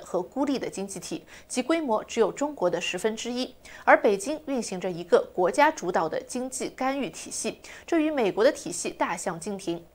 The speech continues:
他认为，中美之间进一步的紧张局势是不可避免的。现在，世界可能会回到一个更加孤立的贸易体系。世界推崇自由贸易的时代也许已经过去。而在欧洲方面，欧盟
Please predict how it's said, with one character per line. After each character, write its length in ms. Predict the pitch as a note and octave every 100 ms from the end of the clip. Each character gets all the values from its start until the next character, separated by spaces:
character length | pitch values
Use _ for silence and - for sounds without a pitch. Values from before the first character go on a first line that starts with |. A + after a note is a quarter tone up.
| - - -
他 140 | G3+
认 160 | G#3 F#3+
为， 240 | F#3+ - -
中 180 | - B3+
美 140 | A3+
之 140 | E3 G#3+
间 240 | A#3 G#3
进 240 | - D4+
一 60 | G3+
步 120 | -
的 100 | F3
紧 160 | F3 D#3+
张 180 | A#3+ B3+
局 160 | - F3
势 240 | - B3+
是 200 | - -
不 160 | F3 A#3+
可 160 | F#3 -
避 200 | - F#3+
免 200 | E3+ -
的。 140 | - - _ - - -
现 220 | - G3+
在， 240 | F#3 F#3+ - -
世 200 | - A#3
界 180 | G#3+ F#3+
可 180 | - F#3
能 100 | F3
会 120 | A3
回 200 | G#3+ F3
到 160 | A3+ G3+
一 80 |
个 180 | E3+ G#3+ -
更 120 | C4
加 180 | A3 A#3
孤 240 | - D#4
立 160 | E4+ C4
的 100 | -
贸 180 | F3+ E3
易 60 |
体 220 | D#3+ -
系。 260 | D#3+ - - - _ - -
世 200 | - B3+
界 200 | A#3+ -
推 260 | - D4+ C#4+
崇 300 | - G3 -
自 200 | - C#4
由 140 | F3+
贸 200 | F3 G#3
易 80 | F3
的 80 | F3+
时 180 | - E3+
代 220 | B3 A3+
也 120 | F3 F3
许 200 | - F#3
已 140 | E3+
经 200 | E3 E3+
过 160 | F3 F#3+
去。 300 | E3+ F3 - - - - - -
而 120 | C4
在 180 | C#4+ C#4+
欧 160 | D4+ D4+
洲 140 | D#4
方 180 | D4 C#4
面， 180 | B3+ - - -
欧 160 | D#4+
盟 220 | C#4+ A3